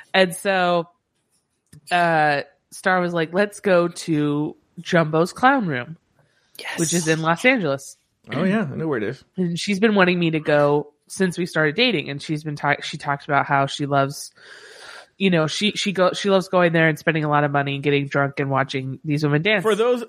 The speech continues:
Speaker 3: for those listening, Jumbo's Clown Room is a strip bar in L A that is circus themed. Okay, go ahead, Lori.
Speaker 1: <laughs> It is not circus themed.
Speaker 3: It is a hundred percent circus themed. Go ahead.
Speaker 1: No, it's not. There's no
Speaker 2: What?
Speaker 1: circusy
Speaker 2: It's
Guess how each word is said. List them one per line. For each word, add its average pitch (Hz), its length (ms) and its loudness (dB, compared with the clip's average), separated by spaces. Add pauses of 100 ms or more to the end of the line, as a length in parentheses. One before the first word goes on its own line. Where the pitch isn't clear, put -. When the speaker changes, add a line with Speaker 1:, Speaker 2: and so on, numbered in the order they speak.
Speaker 3:
for 214 180 2
those 214 480 0 (580)
listening, 143 600 0
Jumbo's 165 400 2
Clown 143 380 0
Room 120 500 0
is 117 680 2
a 120 320 0
strip - 380 -6
bar 143 200 4
in 131 40 -2
L 127 180 2
A 131 100 2
that 123 120 -2
is 113 160 -6
circus - 460 -6
themed. - 340 -14 (160)
Okay, 113 160 -12
go 113 160 -10
ahead, 110 180 -10
Lori. - 260 -20 (800)
Speaker 1:
<laughs> - 80 2 (180)
It 262 100 2
is 185 160 -6
not 185 280 0
circus 220 360 0
themed. 156 340 -2 (800)
Speaker 3:
It 120 120 -6
is 123 80 0
a 123 100 2
hundred 147 160 0
percent 180 300 -2
circus 113 320 -4
themed. 110 320 -4
Go 131 100 2
ahead. 127 340 0 (200)
Speaker 1:
No, 392 100 0 (120)
it's - 180 -4
not. 175 420 2 (200)
There's 262 280 2
no 339 140 4
Speaker 2:
What? 185 140 2
Speaker 1:
circusy 160 760 -2
Speaker 2:
It's - 80 -14